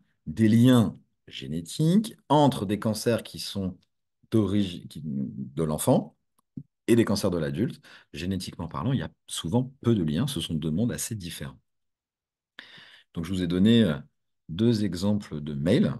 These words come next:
Je vais juste enlever le nom des enfants, mais il faut absolument que tu vois une, ce qui m'a été adressé par une oncopédiatre. Il faut absolument que tu vois cet enfant. Elle a déclaré un lymphome de Hodgkin. Sa grand-mère et son arrière-grand-mère ont eu des cancers du sein à soixante ans.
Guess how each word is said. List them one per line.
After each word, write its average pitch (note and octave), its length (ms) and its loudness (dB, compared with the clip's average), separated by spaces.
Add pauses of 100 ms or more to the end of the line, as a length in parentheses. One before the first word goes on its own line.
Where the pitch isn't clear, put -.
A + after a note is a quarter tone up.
(100)
Je B1+ 100 -20
vais D2 60 -14
juste - 180 -12
enlever E2 160 -4
le E2 80 2
nom F2+ 100 0
des D2 160 -4
enfants, C#3 300 -2
mais D#2+ 160 0
il D2+ 100 -2
faut - 120 0
absolument D#3 420 2
que E3 60 -6
tu - 120 -6
vois A2+ 160 2
une, F2 220 -2
ce D#2+ 100 -12
qui - 180 -10
m'a E2 120 -2
été D#2+ 100 -2
adressé F2+ 280 0
par E2 160 -2
une D2+ 100 -4
oncopédiatre. C#2+ 520 -8 (440)
Il F#2+ 80 -6
faut - 120 -2
absolument F3 480 2
que - 60 -6
tu - 140 -8
vois B2+ 120 0
cet - 140 -6
enfant. - 400 -6 (480)
Elle B2 160 0
a C#3 80 0
déclaré C#3 480 -2
un A2+ 80 0
lymphome F#2+ 280 -2
de E2+ 80 -2
Hodgkin. - 460 -4 (360)
Sa F#2 220 -8
grand-mère C3+ 800 -2
et E2 60 -6
son G2+ 280 -2
arrière-grand-mère C3 720 0
ont F#2 80 -2
eu F#2 80 -4
des F2+ 100 -4
cancers A2 380 -4
du G#2+ 80 -2
sein G#2 160 -4
à E2 40 -6
soixante G#2 440 -4
ans. E3+ 240 -2